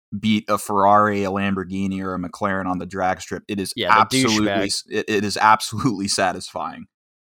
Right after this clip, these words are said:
Speaker 2: Beat the rich dude. Yeah, it's, it's, it's satisfying, and there's shows like, uh, what was that Netflix show where the drag racers and they, it's just all about a, a person, it's all about, like, four people with a shitbox trying to beat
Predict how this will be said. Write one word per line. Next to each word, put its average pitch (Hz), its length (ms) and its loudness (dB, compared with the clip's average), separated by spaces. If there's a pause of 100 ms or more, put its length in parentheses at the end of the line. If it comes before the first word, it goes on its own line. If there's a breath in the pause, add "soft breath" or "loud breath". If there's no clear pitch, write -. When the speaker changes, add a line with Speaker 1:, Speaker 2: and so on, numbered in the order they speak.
(220)
Speaker 2:
Beat 123 200 -6
the 104 80 -4
rich 120 320 0
dude. 107 280 -2
Yeah, 151 360 6
it's, - 200 -6 (120)
it's, - 320 -8
it's 117 200 -6
satisfying, 95 800 -2
and 95 160 -10
there's 98 160 -6
shows 110 400 -4
like, 101 320 -4
uh, 92 300 -6 (520 soft breath)
what 104 60 -8
was 104 80 -6
that 98 240 -4
Netflix 95 380 -6
show 90 340 -8
where 92 100 -6
the 90 120 -12
drag 92 340 -6
racers 98 540 -6
and 98 180 -8
they, 92 140 -8
it's - 320 -10
just 110 180 -2
all 113 160 4
about 110 360 4 (420 loud breath)
a, 107 120 2 (200)
a 117 80 0
person, 117 640 0 (260)
it's 127 220 -4
all 127 100 6
about, 123 200 4
like, 113 120 0
four 123 260 -2
people 127 320 -6
with 110 140 -2
a 101 40 -4
shitbox 104 600 0
trying 110 220 -4
to 98 60 -6
beat 104 360 -4